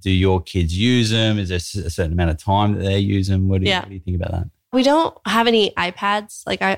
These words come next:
Speaker 2: I just personally for our family, I found it really helpful to not have iPads to where they could just, like, zone out holding something really close to their face and, like,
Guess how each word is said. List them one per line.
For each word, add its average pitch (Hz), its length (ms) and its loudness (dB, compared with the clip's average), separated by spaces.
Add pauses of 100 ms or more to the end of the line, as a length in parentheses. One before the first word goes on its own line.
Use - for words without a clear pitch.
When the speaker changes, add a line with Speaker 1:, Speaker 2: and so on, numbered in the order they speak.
(120)
Speaker 2:
I 208 120 0
just 196 260 -4
personally 214 320 0
for - 140 -6
our 185 200 2
family, 196 420 0
I 190 100 -2
found 190 300 -2
it 185 120 -2
really 185 220 -2
helpful 185 480 -2
to - 140 -6
not 185 180 0
have 180 200 -2
iPads 180 480 -4
to 185 80 -6
where 180 100 0
they 180 100 -2
could 175 160 -6
just, 175 260 -2
like, 180 220 -2
zone 180 480 0
out 175 280 -2
holding 180 360 -2
something 180 320 -4
really 180 220 0
close 180 240 -4
to 185 80 -6
their 175 160 0
face 175 400 -2
and, 175 140 0
like, 170 240 -2